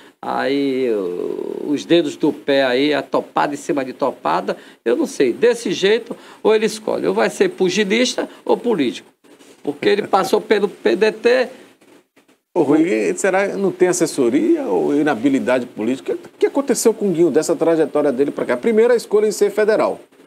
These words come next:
Speaker 2: E de lá pra cá vem só somando, eu não vou dizer derrotas, mas vem perdendo espaço cada vez mais, e
Speaker 1: Com
Speaker 2: isso
Speaker 1: certeza.
Speaker 2: significa perda de votos.
Speaker 1: Com certeza.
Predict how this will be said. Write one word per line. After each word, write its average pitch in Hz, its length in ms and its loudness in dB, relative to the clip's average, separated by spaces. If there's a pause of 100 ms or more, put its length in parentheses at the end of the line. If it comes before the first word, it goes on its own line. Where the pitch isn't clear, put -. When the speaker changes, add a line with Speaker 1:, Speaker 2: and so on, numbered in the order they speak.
(580)
Speaker 2:
E 359 80 0
de 330 80 4
lá 240 120 4
pra 226 160 0
cá 214 160 2
vem 202 140 2
só 226 500 0 (340)
somando, 180 720 2 (680)
eu 135 60 -4
não 160 80 0
vou 175 100 4
dizer 139 180 0
derrotas, 131 600 0
mas 131 480 -2 (320)
vem 165 140 2
perdendo 190 380 2
espaço 208 380 -2
cada 175 180 2
vez 143 180 2
mais, 135 460 -4
e - 80 2
Speaker 1:
Com 175 80 4
Speaker 2:
isso 185 100 -4
Speaker 1:
certeza. 208 220 2
Speaker 2:
significa 196 300 2
perda 202 260 0
de 233 80 -6
votos. 139 480 0 (120)
Speaker 1:
Com 226 140 -8
certeza. 196 500 -4